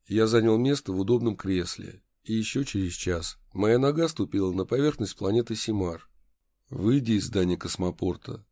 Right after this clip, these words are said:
осмотрелся. Небо голубое, солнце обычное, приятно пригревает.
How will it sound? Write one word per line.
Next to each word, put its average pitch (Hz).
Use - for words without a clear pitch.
осмотрелся. 107
Небо 113
голубое, 95
солнце 175
обычное, 147
приятно 110
пригревает. 101